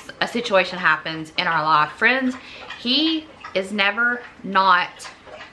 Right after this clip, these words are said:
with us. This world that we live in is broken, right? We live in a broken world. God does not have us here as little puppets, so he can't make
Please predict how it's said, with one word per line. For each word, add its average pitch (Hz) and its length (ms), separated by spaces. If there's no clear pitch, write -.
with 180 260
us. 135 400
This 220 260
world 226 480
that 208 180
we 214 120
live 196 260
in 160 320
is 208 160
broken, 165 580
right? 185 320
We 185 120
live 190 220
in - 60
a 208 200
broken 190 480
world. 160 380
God 202 280
does 262 180
not 233 240
have 208 360
us 202 200
here 190 260
as 185 180
little 196 180
puppets, 185 640
so 196 180
he 202 140
can't 220 440
make 190 460